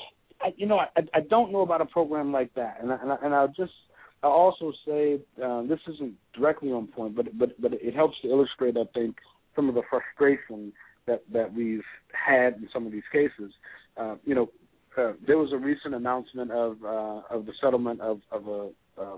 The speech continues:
large case against a large mortgage company, and, um, as, uh, I think it's, it was a Bank of America case, and it was tens of millions of dollars that Bank of America was gonna have to pay out.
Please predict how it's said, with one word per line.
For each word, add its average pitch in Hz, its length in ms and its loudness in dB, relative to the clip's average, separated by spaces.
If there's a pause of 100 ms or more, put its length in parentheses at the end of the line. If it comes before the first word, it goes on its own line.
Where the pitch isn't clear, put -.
large 120 300 6 (100)
case 120 260 -6
against 110 280 -10
a 110 40 -10
large 117 300 0 (400)
mortgage 123 320 0
company, 101 380 -8 (520)
and, 120 600 4 (320)
um, 113 580 0 (800)
as, 123 160 6 (260)
uh, 107 240 -6 (220)
I 95 240 -8
think 127 160 -4
it's, 110 120 -14 (380)
it 113 60 -4
was 104 140 -4
a 98 60 -12
Bank 127 180 4
of 113 100 0
America 120 420 4
case, 104 300 -8 (560)
and 120 520 0
it 147 40 2
was 127 160 0 (480)
tens 208 260 2
of 151 100 0
millions 147 480 4
of 127 80 -4
dollars 120 520 2 (120)
that 107 160 -4
Bank 117 200 -4
of 110 80 -8
America 110 440 -4
was 104 140 -10
gonna 110 140 -6
have 107 120 -8
to - 80 -18
pay 117 220 0
out. 131 260 4